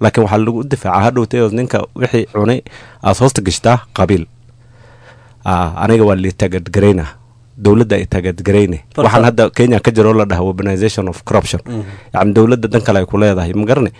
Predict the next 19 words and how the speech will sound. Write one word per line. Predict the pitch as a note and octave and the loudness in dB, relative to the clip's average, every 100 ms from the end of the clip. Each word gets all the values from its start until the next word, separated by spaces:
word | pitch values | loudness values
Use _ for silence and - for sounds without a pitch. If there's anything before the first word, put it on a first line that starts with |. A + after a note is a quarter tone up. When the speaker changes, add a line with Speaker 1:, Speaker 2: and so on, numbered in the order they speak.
| - - - | -20 -12 0
Speaker 1:
Waxaanoo | D3+ C3 A#2+ | 2 4 4
fara | A#2 A#2 G#2 | 4 2 2
badan | G2 G#2+ B2+ B2 | 2 2 2 0
iyo | A#2+ A2 | -2 0
emotions | A2 A#2+ A2+ G2 | 0 0 0 0
la | G2+ | 0
develop | G2 F#2+ G2 | -2 -2 -2
gareeyo | F#2 G#2 A#2+ A#2 | 0 0 2 0
iyo | A#2+ A2 | 0 -2
qofaa | - - G#2 | -2 -4 0
loo | G#2+ | 0
socdaa | A2+ G2 F#2+ F#2+ | -2 -4 -4 -4
la | G2 | -4
dhahay, | G2 F#2+ G2+ | -2 -2 -2
marka | G#2 - G2+ | -2 -2 0
dambena | G2 G#2 G#2+ | 0 2 0
ku | - | 0
biyo | F#2 F#2 | -4 -2
shubane. | - F#2+ E2+ | 0 0 0